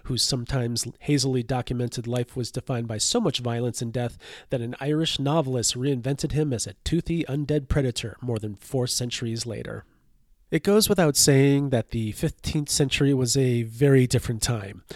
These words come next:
with morals that we consider shocking. Violence and the murder of whole families were legitimate ways to solve problems that would barely warrant a morning in small claims court today.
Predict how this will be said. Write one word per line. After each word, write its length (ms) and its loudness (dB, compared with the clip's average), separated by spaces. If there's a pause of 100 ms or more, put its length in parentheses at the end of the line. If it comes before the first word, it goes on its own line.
(160)
with 200 -2
morals 500 6
that 180 0
we 200 -2
consider 420 -2
shocking. 540 0 (720)
Violence 640 4
and 140 -4
the 60 -2
murder 340 6
of 120 2
whole 160 4
families 600 0
were 300 0
legitimate 480 0
ways 280 2
to 100 -4
solve 260 0
problems 500 0
that 200 -2
would 300 -4
barely 360 2
warrant 400 0
a 80 -2
morning 440 0
in 160 -4
small 360 0
claims 460 0
court 260 -6
today. 400 -2